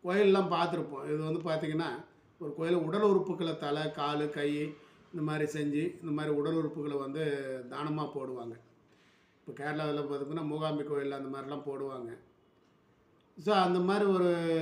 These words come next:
உடல் உறுப்புக்களை தானம் பண்ணுவாங்க. ஒருத்தர் வசதி இருக்கிறவங்க வெளில போய் செஞ்சு போடுவாங்க, உண்டிகளில். வசதி இல்லாதவங்க மண்ணுல செஞ்சு எடுத்துகிட்டு வந்து வைப்பாங்க. ஒருத்தருக்கு உங்க குடும்பத்துல ஒரு விபத்துக்கள் நடந்தோ, இல்ல அந்த கை கால் விளங்காம போயோ, ஏதாவது பாதிப்புகள் இருந்து,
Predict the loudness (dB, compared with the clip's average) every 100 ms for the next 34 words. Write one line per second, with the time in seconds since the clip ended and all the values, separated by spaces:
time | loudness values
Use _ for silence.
0 | 2 0 -2 -2 0 6 8 6 4 0
1 | 0 0 0 0 0 -2 -2 -4 -2 -2
2 | -4 -4 -6 -4 -6 -6 -6 -4 -2 -2
3 | -4 -4 -4 -4 -4 -6 -6 -6 -2 -2
4 | -4 -10 -12 -20 -20 -14 -6 -2 0 -2
5 | -4 -8 -16 _ -14 -2 0 2 0 -2
6 | 0 0 0 -2 -2 -2 -4 -4 -2 -4
7 | -6 -10 -10 -14 -20 _ _ _ -10 -2
8 | -2 2 2 2 2 0 -2 0 0 2
9 | 2 2 -2 -4 -6 -10 -12 -18 -20 -20
10 | -10 0 2 2 4 4 4 4 0 -4
11 | -6 -6 -2 0 0 0 0 2 4 2
12 | 2 4 4 4 2 0 -2 -4 -6 -10
13 | -6 -4 -2 0 2 2 2 -2 -2 -4
14 | -8 -12